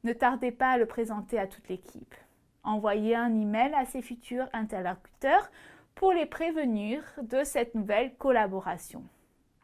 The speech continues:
Prévoyez ensuite du temps pour lui parler de l'organisation du service, de sa politique et de sa stratégie. Informez-le des usages, heure d'arrivée et de départ, durée de la pause déjeuner,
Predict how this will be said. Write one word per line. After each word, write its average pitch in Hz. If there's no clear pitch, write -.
Prévoyez 330
ensuite 302
du 220
temps 220
pour 269
lui 262
parler 214
de 247
l'organisation 240
du 175
service, 170
de 226
sa 214
politique 202
et 240
de 233
sa 226
stratégie. 214
Informez-le 226
des 214
usages, 202
heure 196
d'arrivée 190
et 185
de 185
départ, 254
durée 220
de 208
la 185
pause 202
déjeuner, 196